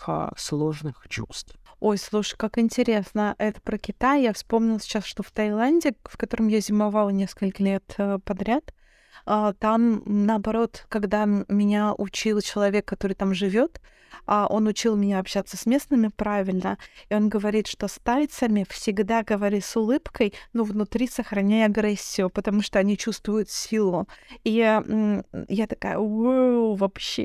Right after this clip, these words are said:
Speaker 2: это классная, классный подход».
Speaker 1: Ух
Speaker 2: Потому что
Speaker 1: ты.
Speaker 2: если тебе нужно решить конфликт, то ты не идёшь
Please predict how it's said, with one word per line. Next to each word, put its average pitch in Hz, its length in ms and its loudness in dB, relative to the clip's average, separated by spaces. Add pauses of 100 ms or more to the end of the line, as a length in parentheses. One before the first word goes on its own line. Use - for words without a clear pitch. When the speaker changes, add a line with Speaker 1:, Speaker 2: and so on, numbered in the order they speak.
(140)
Speaker 2:
это 196 140 -4
классная, 220 960 2
классный 233 480 0
подход». - 600 -2
Speaker 1:
Ух 196 240 -2
Speaker 2:
Потому 247 120 2
что 180 120 4
Speaker 1:
ты. - 0 -
Speaker 2:
если 185 180 2
тебе 247 280 0
нужно 233 320 2
решить 214 360 -2
конфликт, 233 680 -4 (240)
то 226 80 0
ты 247 140 -2
не 254 160 4
идёшь 254 280 0